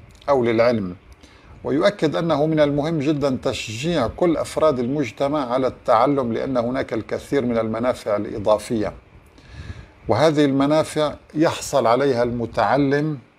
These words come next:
تساعده على حل مشاكله. كذلك يقول القائمون على الدراسة: ينبغي توفير فرص للتعلم لأكبر شريحة من الناس، ويجب الاهتمام بنشر العلم بين الناس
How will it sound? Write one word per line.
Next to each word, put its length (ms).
تساعده 840
على 280
حل 460
مشاكله. 800
كذلك 460
يقول 420
القائمون 640
على 200
الدراسة: 640
ينبغي 500
توفير 540
فرص 580
للتعلم 760
لأكبر 460
شريحة 500
من 140
الناس، 420
ويجب 340
الاهتمام 680
بنشر 400
العلم 420
بين 200
الناس 500